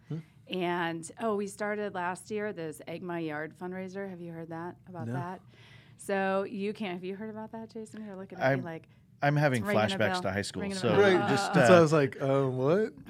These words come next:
Speaker 3: Yeah, then, then
Speaker 2: Mm-hmm.
Speaker 3: it, what I remember in high school was not positive. So
Speaker 2: <laughs> No.
Speaker 3: how does this work? <laughs>
Speaker 2: Probably different.
Speaker 1: <laughs>
Speaker 2: So we partner with other churches and ask their middle school ministry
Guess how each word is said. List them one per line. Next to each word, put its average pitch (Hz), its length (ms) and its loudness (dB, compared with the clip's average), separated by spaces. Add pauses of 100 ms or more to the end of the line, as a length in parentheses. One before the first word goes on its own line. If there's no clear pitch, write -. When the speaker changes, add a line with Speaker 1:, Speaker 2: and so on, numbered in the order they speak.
(300)
Speaker 3:
Yeah, 123 140 2
then, 143 280 2
then 143 180 2
Speaker 2:
Mm-hmm. - 120 -10
Speaker 3:
it, - 60 -20 (340)
what 135 200 2
I 139 40 8
remember 131 360 2
in 107 60 0
high 110 120 0
school 104 220 -6
was 95 160 -8
not 92 160 -6
positive. - 400 -10
So 117 180 2
Speaker 2:
<laughs> 107 200 2
No. 254 140 6 (220)
Speaker 3:
how 175 100 10
does 143 160 6
this 131 200 -2
work? 156 340 0 (320)
<laughs> - 320 -10
Speaker 2:
Probably 180 460 -6
different. 175 1040 6
Speaker 1:
<laughs> - 60 -20 (260)
Speaker 2:
So 220 640 2
we 220 580 -6 (180)
partner 220 400 -2
with 254 160 -6
other 247 180 -4
churches 196 640 -6 (260)
and 185 580 -2
ask 170 300 -6
their 202 440 -4
middle 185 320 -6
school 214 280 -8
ministry 175 720 -6